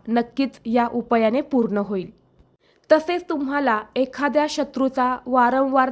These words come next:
त्रास होत असेल, मग शत्रू हा गुपित असेल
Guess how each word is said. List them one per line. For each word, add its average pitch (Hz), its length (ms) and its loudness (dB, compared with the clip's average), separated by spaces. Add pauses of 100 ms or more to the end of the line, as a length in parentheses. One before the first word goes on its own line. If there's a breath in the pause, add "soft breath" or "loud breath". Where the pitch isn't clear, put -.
(120)
त्रास 247 320 2
होत 240 180 -6
असेल, 220 320 -6 (440 soft breath)
मग 247 200 0
शत्रू 277 420 0
हा 262 180 -2 (100)
गुपित 262 380 0
असेल 220 340 -2